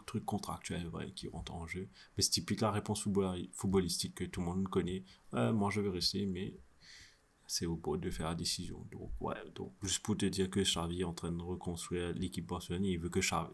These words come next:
que Salah soit son maître d'homme. Et puis, dernier petit news insolite pour toi. Euh, en Écosse, euh, <laughs> je sais pas si c'est un fan ou l'équipe même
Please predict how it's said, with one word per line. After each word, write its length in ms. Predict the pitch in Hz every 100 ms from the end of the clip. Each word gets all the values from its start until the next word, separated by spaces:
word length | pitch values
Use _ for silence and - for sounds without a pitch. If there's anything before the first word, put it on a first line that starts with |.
| -
que 120 | 104
Salah 320 | - 85 85
soit 200 | - 87
son 260 | - 87 82 - - - - -
maître 280 | 101 95
d'homme. 360 | 90 107 127 143 - - - 101
Et 60 |
puis, 200 | - 117
dernier 320 | 107 143 151
petit 180 | 139 -
news 200 | 127 120
insolite 420 | 117 - 117 117
pour 160 | - 104
toi. 320 | 135 147 147 - - - - - - - -
Euh, 360 | 131 123 117 113 -
en 160 | 131 135
Écosse, 600 | 123 151 170 - - -
euh, 380 | 110 107 104 107 120 -
<laughs> 240 | - - -
je 80 | 117
sais 100 | 123
pas 100 | 123
si 140 | -
c'est 300 | - 113 104 104
un 100 | 104
fan 340 | - 107 107
ou 140 | 104
l'équipe 400 | 95 92 - 98
même 300 | 95 98 131